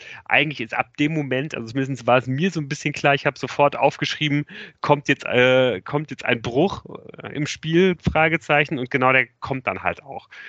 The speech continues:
Ohne dass man jetzt sagen muss, dass, dass Fortuna da das Spiel aus der Hand gleiten würde, überhaupt nicht. Aber es, es, es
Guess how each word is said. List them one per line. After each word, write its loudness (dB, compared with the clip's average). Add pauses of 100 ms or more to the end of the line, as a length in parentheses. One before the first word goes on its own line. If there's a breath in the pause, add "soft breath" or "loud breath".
(140 loud breath)
Ohne 0
dass -4
man 0
jetzt -2
sagen 4
muss, -8
dass, -4
dass -10
Fortuna -4
da 0
das -4
Spiel -10
aus -8
der -6
Hand -2
gleiten -4
würde, -6
überhaupt -2
nicht. -4 (720 loud breath)
Aber 4
es, -12 (100)
es, -20
es -20